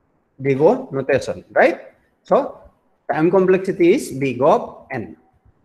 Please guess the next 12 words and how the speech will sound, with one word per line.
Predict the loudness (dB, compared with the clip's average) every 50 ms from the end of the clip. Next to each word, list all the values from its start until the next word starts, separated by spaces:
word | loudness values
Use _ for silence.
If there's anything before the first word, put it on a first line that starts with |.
| _ _ _
So | -6 -4 -2
the | 0 2 2
time | 2 2 2 2 2 2
complexity | 0 0 0 0 -2 -2 -2 -4 0 0 0
is | 0 0 -4 -10 -16 -20 -20 _ -6
big | -4 -2 -2 2 2
O | 4 2
of | 2 0 -4 -14 -20 -16 _
n, | -6 -6 -6 -6 -6 -2 2
right? | 2 2 2 0 -4 -14 -20 _ _ _ _ _ _
So | _ -2 -2 -2 -2 -2 -8 -16 -20 _ _ _ _ _ _
here, | _ 2 4 6 6 6 6 4 2 -2 -4 -12 -20 -20